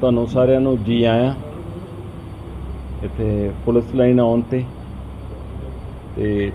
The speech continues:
ਤੁਹਾਡੇ ਨਾਲ ਜਿਹੜੀ ਡਰੱਗ ਬਾਰੇ ਜਿਹੜੀ ਹੈ, ਯੁੱਧ ਨਸ਼ਿਆਂ ਦੇ ਵਿਰੁੱਧ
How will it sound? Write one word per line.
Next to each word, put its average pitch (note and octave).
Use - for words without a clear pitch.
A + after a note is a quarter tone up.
ਤੁਹਾਡੇ A#2
ਨਾਲ A#2
ਜਿਹੜੀ A#2
ਡਰੱਗ C3
ਬਾਰੇ B2
ਜਿਹੜੀ G#2+
ਹੈ, G#2
ਯੁੱਧ B2+
ਨਸ਼ਿਆਂ B2+
ਦੇ A#2+
ਵਿਰੁੱਧ G#2+